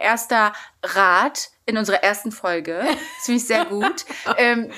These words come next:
Speaker 2: Gleich,
Speaker 1: die,
Speaker 2: gleich
Speaker 1: gleich,
Speaker 2: rausgehauen.
Speaker 1: gleich, ist auch richtig. Hier wird hier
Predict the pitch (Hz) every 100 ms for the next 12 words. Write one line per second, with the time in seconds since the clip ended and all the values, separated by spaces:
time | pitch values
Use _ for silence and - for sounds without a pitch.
0 | - - 320 - - - 208 233 262 262
1 | - 233 240 - - 294 - 302 311 -
2 | 277 269 269 339 - 523 370 392 571 554
3 | 311 254 466 480 453 320 311 370 277 269
4 | 330 330 226